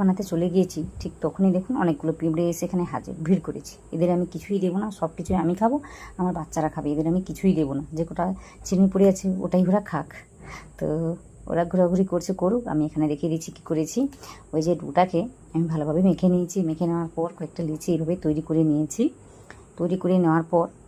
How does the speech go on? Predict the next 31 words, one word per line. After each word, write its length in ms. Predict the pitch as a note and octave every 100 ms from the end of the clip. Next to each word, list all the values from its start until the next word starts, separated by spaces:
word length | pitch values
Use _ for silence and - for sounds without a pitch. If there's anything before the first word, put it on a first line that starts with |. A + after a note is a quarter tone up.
| -
একদম 220 | F3 F#3+
স্মুথ 300 | F#3+ - G#3 G3
করে 120 | F#3
কাজটি 280 | G3 C#3+ -
করে 180 | - D#3+
নেব। 160 | D3+ E3+ B3+
তো 100 | G3+
আপনারা 220 | E3 E3
দেখতে 240 | D3+ D3 D3+
পাবেন 280 | D3 D3 D#3+ - - - - -
যে 100 | E3+
কথাগুলো 380 | - D#3 E3 D#3 E3
আমি 120 | F3+ D#3+
বলেছি 220 | D3+ -
একদম 220 | D#3+ - D#3+
মজা 180 | C#3+ C#3+
করে 180 | D#3+ D#3
বলেছি, 300 | D3+ D#3 -
এগুলোকে 280 | F#3+ D3+ -
সিরিয়াসভাবে 460 | D#3+ D3 D3 D#3+ F3
নেবেন 260 | E3 D#3 E3+
না, 120 | F#3 G3+ G#3+
এমনিতেই 360 | D#3+ E3 G3+ F3
আমি 140 | F#3
বলেছি। 380 | D#3 D3 C#3+ G#3 B3+ - - - F#4 - - - - - - - - -
পিঁমড়েকে 420 | G#3+ G3+ G3 G3+ A3
আটকানোর 360 | E3 - E3+ F3
ক্ষমতা 320 | - D#3+ - E3+
আমার 220 | D3+ D3+
মধ্যে 260 | D#3 D3+ F3
নেই। 180 | E3+